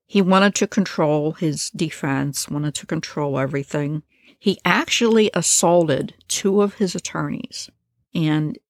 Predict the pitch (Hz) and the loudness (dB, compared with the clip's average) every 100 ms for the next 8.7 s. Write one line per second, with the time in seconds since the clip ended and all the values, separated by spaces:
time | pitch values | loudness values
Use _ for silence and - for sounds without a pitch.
0 | - 160 147 147 151 196 180 151 - - | 0 0 0 -2 2 4 4 0 -10 -8
1 | - 156 156 151 - 151 - - 180 175 | -4 -2 -2 -6 -4 -6 -6 -4 0 0
2 | - 156 - - 151 - - 180 170 - | -2 -10 -12 -8 -8 -6 -2 0 0 -6
3 | - - - 160 147 151 _ _ _ - | -12 -14 -6 -4 -2 -6 _ _ _ -6
4 | - 190 185 - 208 247 262 233 - 185 | 2 2 2 2 4 4 4 2 0 -2
5 | - - - 175 170 131 135 - _ - | -2 -2 2 4 4 2 -2 -8 _ -2
6 | 185 180 - 175 175 165 147 147 - - | 0 0 0 2 4 6 4 4 -4 -12
7 | 156 147 160 160 - 180 170 - 185 160 | -8 0 0 0 -2 -2 -2 0 2 2
8 | 147 - 170 156 139 143 - | 0 -4 0 2 0 -4 -6